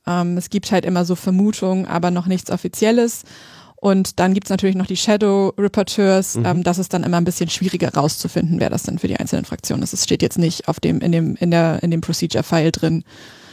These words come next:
Speaker 1: ähm, wer das
Speaker 2: Wie,
Speaker 1: ist.
Speaker 2: wie ist es denn, wenn, also welche Leute, st-, geht das nicht irgendwie immer streng Reihe um, wer dran ist mit dem
Speaker 1: Rapporteurship?
Speaker 2: Ja.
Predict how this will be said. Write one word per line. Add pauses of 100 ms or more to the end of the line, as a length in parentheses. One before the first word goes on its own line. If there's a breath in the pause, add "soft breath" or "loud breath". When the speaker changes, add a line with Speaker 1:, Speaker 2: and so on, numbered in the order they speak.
(220 loud breath)
Speaker 1:
ähm, (200)
wer
das
Speaker 2:
Wie,
Speaker 1:
ist.
Speaker 2:
wie
ist
es
denn,
wenn, (760)
also
welche
Leute,
st-,
geht
das
nicht
irgendwie
immer
streng
Reihe
um, (120)
wer
dran
ist (180)
mit
dem (840)
Speaker 1:
Rapporteurship? (120)
Speaker 2:
Ja.